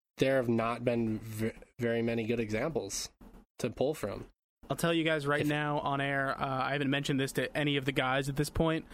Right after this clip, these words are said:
Speaker 2: but I fully am going into watching that with a notepad with a plan to do a Chomping After Dark for.
Speaker 1: All right. Yeah, I
Speaker 2: Uh,
Speaker 1: mean,
Speaker 2: I intend to write that, uh, whether it's good or bad.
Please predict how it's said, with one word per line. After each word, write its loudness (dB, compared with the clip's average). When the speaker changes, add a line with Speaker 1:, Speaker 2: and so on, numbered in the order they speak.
Speaker 2:
but 2
I 0
fully 2
am 0
going 2
into 0
watching 2
that 0
with 0
a 2
notepad 0
with -2
a 2
plan -2
to -10
do 0
a 0
Chomping 0
After -2
Dark 2
for. 2
Speaker 1:
All 4
right. 2
Yeah, 4
I 4
Speaker 2:
Uh, 4
Speaker 1:
mean, 2
Speaker 2:
I 6
intend 4
to 2
write 2
that, 4
uh, 2
whether 4
it's 0
good 6
or 6
bad. 2